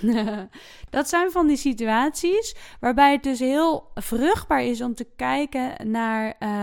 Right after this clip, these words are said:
het niet willen en of je daadwerkelijk weg kunt of niet. Als je niet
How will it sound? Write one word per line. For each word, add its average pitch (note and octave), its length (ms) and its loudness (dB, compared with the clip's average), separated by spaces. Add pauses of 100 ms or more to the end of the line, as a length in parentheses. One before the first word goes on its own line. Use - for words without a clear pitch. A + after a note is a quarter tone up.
(160)
het - 220 -6
niet B3+ 300 4
willen C4+ 420 2
en B3+ 220 -2
of E4+ 240 -2
je C#4+ 80 -2
daadwerkelijk A3 580 -4
weg B3 300 -2
kunt B3+ 280 -4
of A3 180 -6
niet. A3 360 -2 (320)
Als A#3+ 220 -2
je A#3+ 80 2
niet C4+ 560 6